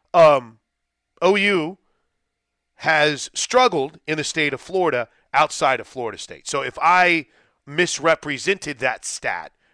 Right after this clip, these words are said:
then you guys can block me if you would like today. Quick break. What can Oklahoma State, uh, what can Oklahoma's defense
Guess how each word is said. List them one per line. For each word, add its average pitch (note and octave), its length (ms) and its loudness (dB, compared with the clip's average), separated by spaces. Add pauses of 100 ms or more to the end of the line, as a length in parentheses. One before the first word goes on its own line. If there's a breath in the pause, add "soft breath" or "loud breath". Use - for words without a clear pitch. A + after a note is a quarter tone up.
(120)
then C#3 120 -12
you C#3 100 -10
guys B2 260 0
can A2+ 160 -16
block G#2 400 -8
me E2+ 280 -20
if G2 160 -20
you G2+ 100 -18
would F#2 100 -20
like F2 200 -16
today. C#2+ 240 -20 (1040)
Quick - 180 -18
break. A2 220 -14 (1080)
What - 120 -20
can D3 120 -6
Oklahoma D#3+ 320 -4
State, D3+ 340 -8
uh, B2 220 -8
what C3+ 200 -8
can D3+ 120 -12
Oklahoma's E3 380 -10
defense A2+ 520 -18